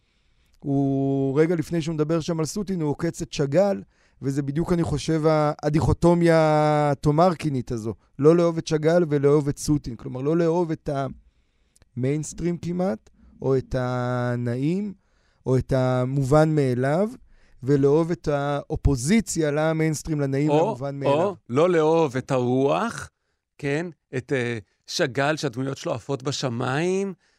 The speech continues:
Speaker 2: והן יהודיות, וזה מסורת, ויידישקייט, וכנר על הגג,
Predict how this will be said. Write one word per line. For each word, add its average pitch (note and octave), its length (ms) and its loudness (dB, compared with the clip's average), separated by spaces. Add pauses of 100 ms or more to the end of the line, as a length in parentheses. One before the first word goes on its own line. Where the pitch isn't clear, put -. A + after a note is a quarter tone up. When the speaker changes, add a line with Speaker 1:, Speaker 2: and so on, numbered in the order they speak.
(100)
Speaker 2:
והן B2+ 220 -2
יהודיות, B2+ 1080 -2 (260)
וזה A#2+ 200 -6
מסורת, D#3+ 600 -4
ויידישקייט, E3 680 -4
וכנר B2 360 -4
על B2 120 -2
הגג, C3+ 320 -2